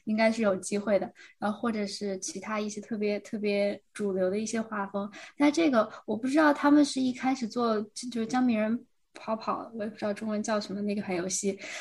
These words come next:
嗯，还，嗯，是，是故意设计的呢，有意设计的呢，还是，还是偶然达成的？但我觉得他这个姜饼人的设定是特别讨巧的，就是他，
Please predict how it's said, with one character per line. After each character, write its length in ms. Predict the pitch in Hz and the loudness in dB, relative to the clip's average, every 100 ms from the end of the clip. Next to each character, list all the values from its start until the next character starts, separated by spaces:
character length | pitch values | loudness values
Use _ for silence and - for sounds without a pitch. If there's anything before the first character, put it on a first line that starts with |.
| - - | -14 -6
嗯， 360 | - 220 214 208 | -2 0 0 -2
还， 140 | - - _ | -6 -10 _
嗯， 220 | 302 247 247 | 10 10 6
是， 320 | - 247 226 - - | 0 2 0 -2 -6
是 480 | - 269 254 240 226 - | 0 4 4 4 2 4
故 100 | 302 | 8
意 140 | 294 294 | 10 10
设 260 | - 339 | 8 4
计 180 | - 226 | 4 0
的 140 | 214 | 0
呢， 140 | 202 196 | 2 2
有 160 | 208 190 | 4 6
意 160 | 247 | 6
设 220 | 277 330 302 | 6 6 4
计 120 | 247 | 4
的 80 | 220 | 0
呢， 180 | 214 | 0
还 260 | 208 - 202 | -2 0 -2
是， 220 | 202 233 | -2 -6
还 180 | 233 233 | -4 0
是 80 | 277 | 0
偶 320 | 294 190 196 | 2 0 2
然 240 | 202 202 247 | 2 2 2
达 160 | 226 | 0
成 200 | 214 208 | -2 -4
的？ 100 | 202 | -2
但 140 | 262 285 | 4 4
我 140 | 226 | 4
觉 160 | 208 208 | 0 -4
得 60 | |
他 100 | 220 | -4
这 100 | 285 | 2
个 80 | 277 | 2
姜 220 | 269 294 | 6 4
饼 160 | 277 190 | 4 0
人 100 | 190 | -2
的 60 | 226 | -2
设 200 | - 277 | 2 4
定 200 | 269 254 - - | 4 -2 -10 -12
是 100 | - | -10
特 140 | - 330 | 2 6
别 100 | 277 | 6
讨 220 | - 196 | 4 0
巧 300 | 226 226 180 | 2 -2 0
的， 180 | 190 - - - - | -2 -6 -14 -20 -4
就 140 | 294 | 4
是 60 | 302 | 4
他， 280 | 285 302 | 6 4